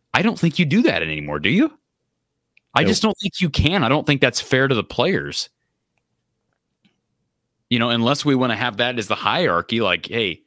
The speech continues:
Speaker 1: our, our goal is a Big Ten championship, and if eliminated from contention there, our next goal is the playoff. Like, I, man, I, I don't know. That'll be interesting to see. And I know there's some coaches that aren't so championship focused with their lingo, but, um, man,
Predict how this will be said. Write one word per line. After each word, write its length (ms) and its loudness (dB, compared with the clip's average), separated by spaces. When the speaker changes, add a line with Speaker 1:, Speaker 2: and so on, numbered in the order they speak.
Speaker 1:
our, 180 -2
our 140 0
goal 220 2
is 100 -2
a 40 -6
Big 200 -4
Ten 140 -6
championship, 680 -4
and 160 -6
if 100 -6
eliminated 500 -2
from 160 -6
contention 480 -6
there, 260 0
our 120 -2
next 260 -4
goal 160 -4
is 60 -10
the 60 -18
playoff. 460 -6
Like, 340 -2
I, 220 -10
man, 260 -4
I, 160 -4
I 80 0
don't 140 0
know. 140 0
That'll 200 2
be 160 0
interesting 420 -2
to 60 -2
see. 160 -2
And 100 0
I 40 -2
know 120 0
there's 200 0
some 160 -2
coaches 340 -4
that 100 -4
aren't 180 -2
so 280 0
championship 680 -4
focused 440 -4
with 140 -4
their 140 0
lingo, 520 0
but, 240 -2
um, 320 -8
man, 320 -4